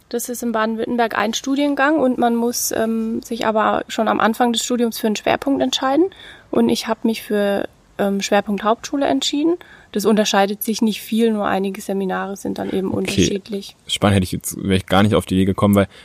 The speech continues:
Speaker 2: äh, Grundschule, erste bis vierte Klasse, Hauptschule, äh, fünfte bis neunte Klasse,
Speaker 1: Hm.
Speaker 2: äh, dass es das gleiche Studium, ähm,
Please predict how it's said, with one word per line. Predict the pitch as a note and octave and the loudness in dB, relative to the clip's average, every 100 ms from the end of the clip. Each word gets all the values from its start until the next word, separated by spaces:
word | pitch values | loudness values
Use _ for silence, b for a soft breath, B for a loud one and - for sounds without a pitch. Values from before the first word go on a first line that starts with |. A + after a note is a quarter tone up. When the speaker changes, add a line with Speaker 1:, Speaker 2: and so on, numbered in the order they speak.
| B - | B -2
Speaker 2:
äh, | F#2 F2+ | 2 2
Grundschule, | F#2+ - G#2+ - B2 A2+ - | 0 2 2 4 4 2 0
erste | G2 - | -4 -4
bis | F#2+ | -6
vierte | - A2+ A2+ | 0 0 2
Klasse, | A2 - G#2 | 0 0 0
Hauptschule, | G2+ - A2 G#2 - - G2 - | -2 -2 0 2 0 -6 -10 -8
äh, | G2 | -4
fünfte | G#2+ G#2+ G2 | 0 0 0
bis | F#2+ - | 0 0
neunte | F#2+ G2+ A2 | 2 4 2
Klasse, | - A2 A#2 - C3+ - | -2 -2 -2 -2 -4 -2
Speaker 1:
Hm. | C4+ C4+ C4+ | -2 -2 -2
Speaker 2:
äh, | - F#2+ F#2+ | 0 4 4
dass | F#2+ - | 2 -2
es | F#2+ | -4
das | G2 | -4
gleiche | - F#2 F2+ | 0 0 0
Studium, | G2+ - B2+ F2+ E2+ - - | -2 2 4 4 2 -2 -4
ähm, | F2 F2+ | -2 -2